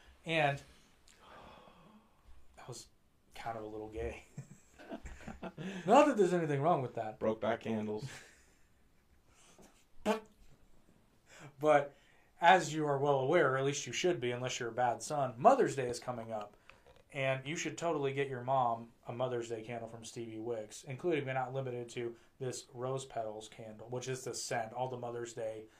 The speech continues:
Speaker 1: three-wick candles have the rose scent tart on there. But we also have,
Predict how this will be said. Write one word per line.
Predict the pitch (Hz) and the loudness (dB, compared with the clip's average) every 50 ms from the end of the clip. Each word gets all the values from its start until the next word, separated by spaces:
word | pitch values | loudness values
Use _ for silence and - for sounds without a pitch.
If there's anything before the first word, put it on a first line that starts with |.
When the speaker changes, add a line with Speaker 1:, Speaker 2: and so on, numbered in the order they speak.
| - - - _ - | -20 -20 -20 _ -8
Speaker 1:
three-wick | - 139 127 123 123 120 120 | -4 -2 -2 -2 -2 -4 -8
candles | - 131 120 117 113 117 117 - | -10 -10 -10 -8 -8 -8 -6 -4
have | 120 113 113 110 | -2 -4 -4 -4
the | 113 110 | -8 -8
rose | 110 113 110 110 110 110 107 104 - - - _ _ _ | -6 -6 -6 -6 -8 -10 -12 -12 -14 -14 -18 _ _ _
scent | - - - - 120 117 117 - | -16 -10 -6 -6 -6 -6 -8 -10
tart | - - 123 120 117 120 | -6 -4 -4 -4 -4 -6
on | 123 120 120 120 | -6 -6 -6 -6
there. | 120 117 120 120 | -8 -10 -8 -8
But | 120 127 | -8 -8
we | 127 135 143 | -4 0 2
also | 156 170 170 - 165 147 131 | 2 2 2 2 0 0 2
have, | 120 127 127 123 127 | 4 4 4 4 4